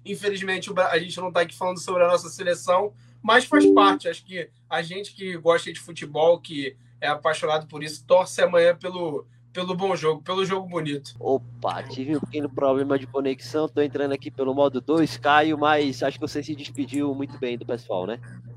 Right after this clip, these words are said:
Speaker 1: Foi, já, já fiz a, já me despedi, mais uma vez te agradecer, agradecer a todos aí pela participação, e lembrando que amanhã tem também aqui o nosso,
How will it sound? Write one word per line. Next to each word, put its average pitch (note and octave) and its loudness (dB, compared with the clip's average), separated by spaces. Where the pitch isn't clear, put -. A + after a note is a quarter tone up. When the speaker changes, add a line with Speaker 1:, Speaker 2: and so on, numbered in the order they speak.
Speaker 1:
Foi, F#3+ 6
já, D3+ 4
já D3 0
fiz D#3+ -6
a, C#3+ -2
já C#3+ -4
me C#3+ -8
despedi, C#3+ -6
mais D3+ 2
uma D3+ 0
vez C#3+ -6
te - -2
agradecer, C#3+ -2
agradecer D3 -6
a D3+ 4
todos F3 -2
aí F3 2
pela E3 6
participação, F3 2
e A#3+ 4
lembrando C4 4
que C#4 0
amanhã A#3 2
tem G#3+ -4
também G3 -2
aqui F#3 -8
o F3+ -8
nosso, E3+ -2